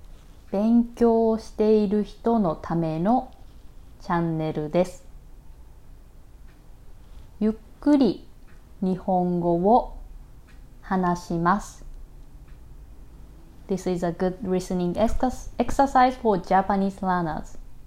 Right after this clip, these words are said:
はい。今日のテーマは、日本の就職活動、job huntingについてです。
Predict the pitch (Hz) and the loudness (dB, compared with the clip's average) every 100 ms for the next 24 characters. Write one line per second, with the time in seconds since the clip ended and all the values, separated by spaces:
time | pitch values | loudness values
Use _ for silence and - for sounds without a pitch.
0 | - - - - - - - - - - | -18 -18 -16 -16 -14 -14 -14 -16 -16 -16
1 | - - 180 - - - - - - - | -16 -8 -6 -6 -12 -14 -16 -18 -18 -20
2 | - - - - - - 320 320 254 175 | -20 -20 -20 -20 -2 8 10 10 8 4
3 | - 208 190 165 147 147 202 214 - - | 2 4 4 4 2 6 6 6 0 -18
4 | - - - - - - - 180 185 - | -20 -20 -20 -20 -20 -20 -2 0 2 8
5 | 294 302 302 294 302 294 - - - - | 10 10 8 6 10 8 6 -10 -20 -20
6 | - - - - - - - 269 285 285 | -20 -20 -20 -20 -20 -20 -4 2 4 2
7 | 277 285 277 269 262 269 269 - 175 - | 2 2 2 0 2 2 2 0 0 0
8 | 220 - - - - - - - - - | -4 -8 -20 -20 -20 -18 -20 -20 -10 2
9 | 202 214 - - 208 196 - - - - | 2 2 -4 -4 -2 -2 -4 -6 -6 -10
10 | - - - 247 269 254 - - - - | -16 -18 0 4 4 2 -12 -18 -18 -18
11 | - - - 185 156 - 156 156 170 170 | -18 -10 2 4 2 0 -6 -2 -2 -4
12 | - | -12